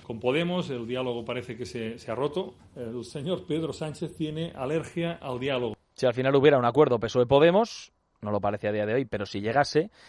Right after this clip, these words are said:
Speaker 2: lo cierto es que Podemos infiltraría gran parte de su programa económico en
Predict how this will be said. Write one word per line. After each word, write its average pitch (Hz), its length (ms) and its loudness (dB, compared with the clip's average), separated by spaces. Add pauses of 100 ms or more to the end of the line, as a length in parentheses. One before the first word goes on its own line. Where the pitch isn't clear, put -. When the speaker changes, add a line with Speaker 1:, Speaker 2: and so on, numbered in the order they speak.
(260)
Speaker 2:
lo 117 120 -2
cierto 120 240 0
es 127 80 0
que 151 240 2 (480)
Podemos 120 400 0
infiltraría 120 560 -2
gran 113 220 -4
parte 113 260 0
de 131 80 -2
su 117 140 -6
programa 120 420 -2
económico 127 640 0
en 143 280 -2